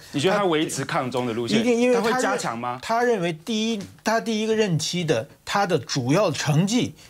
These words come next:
Speaker 2: 就是在打压了一个邪恶的一个中国，中国和中国抗争是他的第一任的四年的一个事情，那一个重要的是成绩嘛。
Speaker 1: 所以局长，你觉得抗中是他的使命，而不是选票的考量？
Speaker 2: 对。不是，他，他的抗中的，就是说他现在从，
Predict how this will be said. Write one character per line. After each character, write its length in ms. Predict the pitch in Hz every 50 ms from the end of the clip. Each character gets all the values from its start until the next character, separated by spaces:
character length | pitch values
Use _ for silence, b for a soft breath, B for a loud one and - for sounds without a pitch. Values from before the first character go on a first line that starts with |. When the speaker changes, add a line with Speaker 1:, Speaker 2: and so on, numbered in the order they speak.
| B -
Speaker 2:
就 160 | - 185 165
是 220 | 151 - 139 123
在 240 | 113 - 151 123 110
打 200 | - - 107 110
压 180 | 127 139 147 156
了 100 | 143 127
一 80 | 131
个 100 | 135 143
邪 280 | 123 - - 143 151 170
恶 120 | 190 196 165
的 140 | 120 127
一 80 | 127 127
个 80 | 127 151
中 260 | - - 190 175 170 156
国， 160 | 147 143 143
中 280 | - - 185 180 180
国 220 | 156 120 117 117 B B B B
和 100 | - 170
中 160 | 160 180 202
国 120 | 185 180 170
抗 200 | - 214 180 156
争 140 | 151 156
是 100 | 151 160
他 140 | 156 156 165
的 160 | 160 156 160 160 B B _ -
第 160 | 233 220 220
一 40 | 226
任 140 | 226 190 165
的 80 | -
四 280 | 120 - - 240 226 160
年 200 | 127 113 110 123
的 100 | 131 127
一 140 | 123 127 127
个 260 | 135 135 123 113 107 B B B B
事 220 | - - - 190 160
情， 180 | - 123 - B B B B -
那 120 | 202 208 208
一 160 | 202 196 190
个 80 | 196 180
重 160 | 151 254 208
要 120 | 175 143
的 80 | 127 131
是 160 | - - 160
成 200 | - - - 147
绩 60 | 143
嘛。 20 | 156
Speaker 1:
所 0 |
以 20 |
局 140 | 156 170 151
长， 180 | - 160 135
你 60 | 123 110
觉 120 | 139 151
得 80 | 147 156
抗 280 | - - 175 151 139 127
中 160 | 143 135 135
是 100 | - 139
他 140 | 135 135 127
的 100 | 120 120
使 240 | - - - 110
命， 240 | 101 104 139 139 127
而 80 | 123 123
不 140 | 107 - 127
是 100 | 131 160 127
选 160 | 110 123 107
票 160 | 104 139 151 127
的 80 | 113
考 180 | - - 107 85
量？ 200 | 85 82 82 82
Speaker 2:
对。 160 | - - - - _ -
不 80 | 196
是， 100 | 170 202
他， 160 | 180 165 214 233
他 240 | 226 - 220 233 262
的 80 | 240 226
抗 240 | 226 - 247 214 185
中 180 | 196 202 202
的， 160 | 196 185 147
就 160 | 139 135 214 202
是 160 | 151 156 151
说 180 | 135 185 185
他 220 | 180 185 - 240 220
现 220 | - 262 240 233
在 200 | 220 233 190 143 135
从， 380 | - - - 147 151 180 190